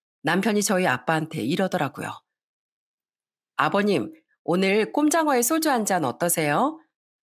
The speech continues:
아버님 꼼장어 엄청 좋아하시잖아요."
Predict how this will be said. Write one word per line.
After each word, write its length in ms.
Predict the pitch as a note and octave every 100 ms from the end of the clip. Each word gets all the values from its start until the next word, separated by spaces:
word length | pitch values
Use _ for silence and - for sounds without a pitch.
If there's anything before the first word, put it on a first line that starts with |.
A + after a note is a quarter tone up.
| _
아버님 380 | D#3 F3+ C4 C4+
꼼장어 380 | D#4+ D#4+ E4 C4
엄청 340 | F3 F3 G#3
좋아하시잖아요." 1080 | G#3 G#3 A3 - G#3 F#3 E3 D#3 G#3+ D#3+